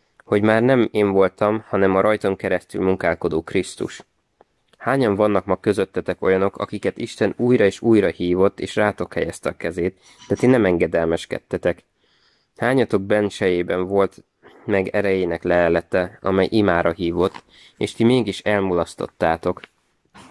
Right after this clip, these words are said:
Egyszer elhívtak egy beteg asszonyhoz. Egy férfi nyitott ajtót, így szólt: „A feleségem nyolc hónapja nem kelt fel az ágyból. Lebénult. Annyira várta már, hogy eljöjjön. Azt reméli, hogy Isten felsegíti őt.“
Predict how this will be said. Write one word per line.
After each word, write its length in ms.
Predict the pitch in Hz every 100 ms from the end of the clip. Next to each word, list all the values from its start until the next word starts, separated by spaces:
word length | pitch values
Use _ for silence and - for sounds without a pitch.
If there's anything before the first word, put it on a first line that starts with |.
| - _ _ -
Egyszer 440 | 139 143 113 -
elhívtak 440 | 127 117 90 90
egy 120 | 101 92
beteg 320 | 95 - 90
asszonyhoz. 680 | 87 - 95 87 95 87 - _ _ _
Egy 180 | 104
férfi 340 | - 143 139 107
nyitott 420 | 98 95 87 -
ajtót, 480 | 87 80 - 85 -
így 180 | 98 82
szólt: 460 | - 78 76 - _ _ _ _ _
„A 80 | -
feleségem 580 | 110 147 156 - 123 123
nyolc 260 | 127 120 -
hónapja 400 | 117 110 - 110
nem 240 | 117 107
kelt 240 | - 90
fel 140 | - 87
az 140 | 85
ágyból. 500 | 87 82 82 85 80 - _ _
Lebénult. 640 | 113 107 104 85 82 80 -
Annyira 340 | 131 131 120
várta 340 | 101 110 110 107
már, 220 | 92 90
hogy 180 | 98 92
eljöjjön. 600 | 87 82 85 80 78 78 _ _ _ -
Azt 240 | 123 -
reméli, 340 | 117 110 107
hogy 140 | 107 104
Isten 400 | 110 - 98 95
felsegíti 720 | 104 90 - 76 82 80 85
őt.“ 280 | 82 76 -